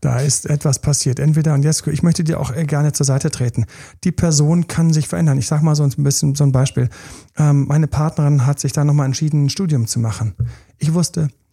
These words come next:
meine Partnerin hat sich nochmal entschieden, ein Studium zu machen. Ich wusste sofort, in diesem Moment wird sie bindungsängstlicher. Das heißt, sie hat jetzt ein größeres Bedürfnis nach, nach Freiheit, diese Leute kennenzulernen, diese Vorlesung zu gehen, ein neues Leben beginnt, ein neuer Start beginnt,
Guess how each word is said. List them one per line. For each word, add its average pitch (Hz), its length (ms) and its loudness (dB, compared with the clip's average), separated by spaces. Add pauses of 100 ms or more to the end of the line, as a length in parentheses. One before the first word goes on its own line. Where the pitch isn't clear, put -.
(120)
meine 151 220 2
Partnerin 156 300 0
hat 143 40 0
sich - 80 -6
nochmal 151 140 2
entschieden, 156 240 0
ein 143 80 2
Studium 165 280 -2
zu - 120 -4
machen. 120 120 0
Ich - 180 -12
wusste - 240 -2
sofort, 156 520 -4 (440)
in 156 120 2
diesem 170 240 2
Moment 160 240 0
wird 156 200 0
sie 175 340 0 (960)
bindungsängstlicher. 165 720 0
Das 185 140 -2
heißt, 160 180 0
sie 160 100 2
hat 151 120 -2
jetzt 151 140 -4
ein 151 100 0
größeres 165 500 -4 (280)
Bedürfnis 156 380 -2
nach, 127 120 0 (260)
nach 131 160 -2
Freiheit, 156 520 0 (380)
diese 160 160 0
Leute 165 240 0
kennenzulernen, 147 680 0
diese 143 220 -2
Vorlesung 151 400 -2
zu 143 160 -4
gehen, 143 240 0
ein 147 300 0
neues 151 360 -2
Leben 147 340 0
beginnt, 143 340 -2
ein 139 160 0
neuer 139 280 0
Start 139 340 -4
beginnt, 139 440 -2